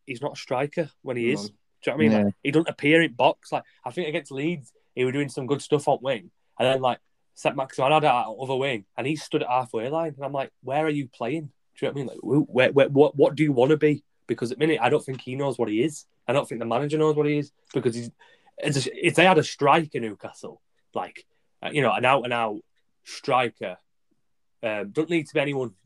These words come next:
Speaker 1: like, you know, a particular, like, sen-, like, a sensation, but someone who's just gonna stand in the box, uh, other than Saint-Maximin, then
Speaker 2: Well,
Speaker 3: Mm.
Speaker 2: they're,
Speaker 1: it'd be
Speaker 2: they're
Speaker 1: very
Speaker 2: missing
Speaker 1: good.
Speaker 2: Wilson, aren't they? Wilson,
Speaker 1: Yeah,
Speaker 2: aren't
Speaker 1: Callum,
Speaker 3: Yeah.
Speaker 1: yeah, Callum Wilson.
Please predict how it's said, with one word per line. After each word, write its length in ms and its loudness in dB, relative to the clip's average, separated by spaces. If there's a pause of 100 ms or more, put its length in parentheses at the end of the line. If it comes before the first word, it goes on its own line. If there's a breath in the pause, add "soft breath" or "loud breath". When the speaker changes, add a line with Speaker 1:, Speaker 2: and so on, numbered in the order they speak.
Speaker 1:
like, 240 -8 (500)
you 80 -12
know, 300 -4
a 60 -12
particular, 500 -4 (180)
like, 200 -12
sen-, 280 -6
like, 160 -10
a 40 -14
sensation, 760 0 (160)
but 140 -4
someone 260 6
who's 100 6
just 160 0
gonna 140 2
stand 280 4
in 80 0
the 80 -2
box, 500 -2 (760)
uh, 220 -2 (100)
other 160 0
than 120 2
Saint-Maximin, 800 -2 (320)
then 180 4
Speaker 2:
Well, 100 4
Speaker 3:
Mm. 40 4
Speaker 2:
they're, 100 4
Speaker 1:
it'd 240 -8
be 80 0
Speaker 2:
they're 60 4
Speaker 1:
very 120 4
Speaker 2:
missing 200 0
Speaker 1:
good. 100 2
Speaker 2:
Wilson, 360 0
aren't 200 -6
they? 80 -6
Wilson, 320 0
Speaker 1:
Yeah, 140 6
Speaker 2:
aren't 100 2
Speaker 1:
Callum, 260 4
Speaker 3:
Yeah. 100 4
Speaker 1:
yeah, 60 0
Callum 300 -4
Wilson. 400 -4